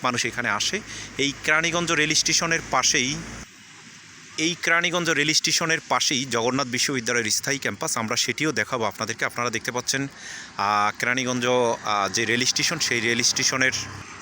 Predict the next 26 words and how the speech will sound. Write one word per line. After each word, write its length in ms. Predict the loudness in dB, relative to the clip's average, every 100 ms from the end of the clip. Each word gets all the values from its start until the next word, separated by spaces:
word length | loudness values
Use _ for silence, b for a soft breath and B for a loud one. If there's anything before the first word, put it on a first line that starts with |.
| -10 -6
আপনারা 340 | -6 -2 0
দেখতে 200 | 0 0
পাচ্ছেন 320 | 0 0 0 0
কেরানীগঞ্জ 460 | 2 2 2 2
রেল 240 | 2 2 2
স্টেশন, 360 | 0 0 0
সেই 200 | 2 2
রেল 220 | 2 4
স্টেশনের 460 | 2 2 0 2 0 -2
পাশেই 420 | 0 2 2 2 -2 B B B
আমরা 400 | 0 2 4 2
যেই 200 | 2 -2
ভিডিওটি 400 | -2 -2 -2 -2
দেখাচ্ছি। 600 | -2 -2 -2 0 0 0 -2
এরপরে 460 | -2 -2 0 0 0
যেই 200 | 0 -2
অংশটি 420 | -2 -4 -4 -4
দেখতে 240 | -4 -4 -4
পাচ্ছেন, 260 | -4 -4
এটি 200 | -4 -6
হচ্ছে 240 | -6 -4 -4
জগন্নাথ 360 | -4 -2 -4 -4
বিশ্ববিদ্যালয়ের 500 | -6 -6 -4 -6 -6 B B B B
স্থায়ী 300 | -4 0 -2
ক্যাম্পাস 400 | 0 -4 -2 -4
কেরানীগঞ্জের, 580 | -2 -2 -2 -2 -4 -4